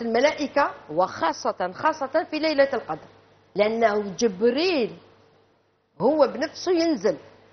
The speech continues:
ليتفقد المسلمين، عندهم راهم يتد-، يتدارسون القرآن ولا يكررون القرآن ولا يدعون ولا ي-، ي-، يصلون قيام الليل. فهنا الملائكة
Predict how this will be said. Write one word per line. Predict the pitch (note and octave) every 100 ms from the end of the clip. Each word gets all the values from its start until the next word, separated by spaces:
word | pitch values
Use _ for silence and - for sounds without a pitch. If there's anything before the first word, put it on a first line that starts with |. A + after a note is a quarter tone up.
| -
ليتفقد | F#3 A#3+ A#3+ C4 - - B3+
المسلمين، | C4+ B3+ C4 A#3 C4 D4 C#4+
عندهم | A#3 A3+ A3+ A3+
راهم | A3+
يتد-، | A3+ A3+ A#3 A3+ A3 - -
يتدارسون | A3+ A#3 G#3+ A3 A3 A3
القرآن | G#3 F#3+ G3+ G#3+ C4 C#4
ولا | B3+ A3+
يكررون | G#3+ A3 G#3+ G#3+ G#3
القرآن | - G3+ - C4+ C#4+
ولا | A#3+
يدعون | A3 G#3 B3 D4 C#4+
ولا | A#3+ C#4 D4+ - - -
ي-، |
ي-، | A#3 A#3 A3+ A3+ A3+ A3 A3
يصلون | A3+ B3 A3+ A3+
قيام | G#3+ A3+ A3
الليل. | A3 C#4 A4 - - - -
فهنا | C4+ C4+ D4+
الملائكة | C#4+ C4+ D4 D#4 D4+ -